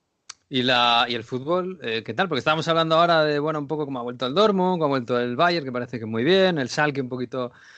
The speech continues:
eh, que se estaba estancando, algunos equipos que, bueno, dando,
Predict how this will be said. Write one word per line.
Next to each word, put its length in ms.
eh, 320
que 60
se 80
estaba 260
estancando, 680
algunos 340
equipos 380
que, 640
bueno, 320
dando, 500